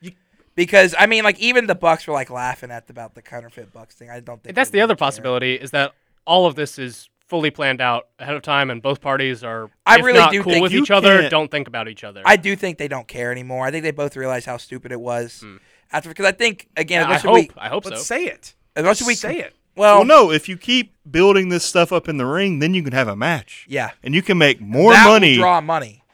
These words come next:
Speaker 2: 'cause
Speaker 4: than
Speaker 2: the fan
Speaker 4: humanly
Speaker 2: base is split.
Speaker 4: possible. You could sell out Wembley if you do that. I wholeheartedly believe you do C M Punk and F T R versus the Young Bucks and Kenny Omega. That would sell out Wembley. That would sell out,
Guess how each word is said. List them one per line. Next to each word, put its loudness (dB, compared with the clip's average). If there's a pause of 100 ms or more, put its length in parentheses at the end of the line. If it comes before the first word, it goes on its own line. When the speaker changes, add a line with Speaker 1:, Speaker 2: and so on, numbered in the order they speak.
(160)
Speaker 2:
'cause -6
Speaker 4:
than 0
Speaker 2:
the -12
fan -4
Speaker 4:
humanly 2
Speaker 2:
base -2
is -12
split. -2 (140)
Speaker 4:
possible. -16 (440)
You -4
could -2
sell 6
out 8
Wembley 0
if -18
you -12
do -12
that. -18 (540)
I 6
wholeheartedly 2
believe -4
you -6
do -8
C -8
M -4
Punk -6
and -12
F -6
T -6
R -2
versus -12
the -18
Young -6
Bucks -6
and -20
Kenny -6
Omega. -10 (380)
That -4
would -10
sell -2
out -2
Wembley. -2
That -6
would -20
sell -6
out, -2